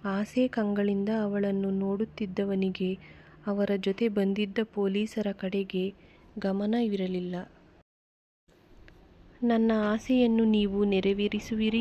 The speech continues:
ಎಂದು ತಿಳಿದಿದೆ ನನಗೆ. ನನಗೆ ಅಪ್ಪಣೆ ಕೊಡಿ, ನಾನು ಹೊರಡೋ ಸಮಯವಾಯಿತು." ಅಲ್ಲಿಗೆ ನಿಂತಿತು ಅವಳ ಮಾತು ಮತ್ತು ಅದರ ಜೊತೆಗೆ ಉಸಿರು ಕೂಡ. ಮಾತನಾಡಬೇಕೆಂದಿದ್ದ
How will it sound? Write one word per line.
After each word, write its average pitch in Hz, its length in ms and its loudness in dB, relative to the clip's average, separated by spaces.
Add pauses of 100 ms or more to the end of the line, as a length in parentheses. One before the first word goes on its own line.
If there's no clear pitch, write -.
ಎಂದು 202 280 4
ತಿಳಿದಿದೆ 202 580 0
ನನಗೆ. 180 460 0 (600)
ನನಗೆ 208 400 2 (120)
ಅಪ್ಪಣೆ 226 420 0
ಕೊಡಿ, 202 340 2
ನಾನು 190 400 0
ಹೊರಡೋ 196 440 0
ಸಮಯವಾಯಿತು." 190 1000 -2 (640)
ಅಲ್ಲಿಗೆ 214 420 0
ನಿಂತಿತು 208 540 0
ಅವಳ 196 320 0
ಮಾತು 180 440 -6 (580)
ಮತ್ತು 196 440 -2
ಅದರ 196 320 -4 (100)
ಜೊತೆಗೆ 208 460 -2
ಉಸಿರು 214 500 -4
ಕೂಡ. 208 300 -2 (800)
ಮಾತನಾಡಬೇಕೆಂದಿದ್ದ 208 1500 -2